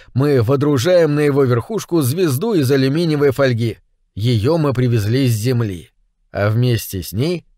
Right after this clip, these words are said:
большую коробку настоящих елочных игрушек, двадцать упаковок мишуры и два десятка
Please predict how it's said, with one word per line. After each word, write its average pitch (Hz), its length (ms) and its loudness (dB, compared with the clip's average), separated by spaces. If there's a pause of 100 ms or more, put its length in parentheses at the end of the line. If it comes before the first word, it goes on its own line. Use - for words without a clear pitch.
большую 135 500 -2
коробку 151 480 -2
настоящих 139 840 -2
елочных 135 640 0
игрушек, 117 580 0 (320)
двадцать 135 500 -2
упаковок 120 500 0
мишуры 135 520 0 (260)
и 113 140 0
два 117 340 0
десятка 135 640 -2